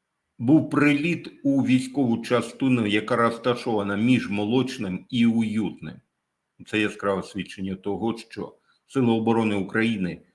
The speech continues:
працюють виключно по військових об'єктах на території окупованого Криму. І, відповідно, незважаючи на подальші криваві провокації російської сторони, і надалі залишатимуть за собою право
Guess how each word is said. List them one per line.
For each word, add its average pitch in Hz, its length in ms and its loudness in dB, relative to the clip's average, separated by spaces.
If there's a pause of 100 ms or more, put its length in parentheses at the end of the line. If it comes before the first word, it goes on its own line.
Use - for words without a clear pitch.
(140)
працюють 127 720 2
виключно 101 840 -2
по 107 200 -2
військових 101 540 -4
об'єктах 104 600 -2
на 120 240 0
території 101 600 -2
окупованого 92 760 -2
Криму. 85 480 -8 (400)
І, 143 140 0
відповідно, 143 600 4
незважаючи 110 1160 4
на 110 140 -2
подальші 110 500 0
криваві 104 460 0
провокації 104 680 -2
російської 104 580 -4
сторони, 117 680 2 (840)
і 113 100 0
надалі 98 460 2
залишатимуть 87 840 -6
за 95 120 0
собою 90 420 -2
право 113 480 2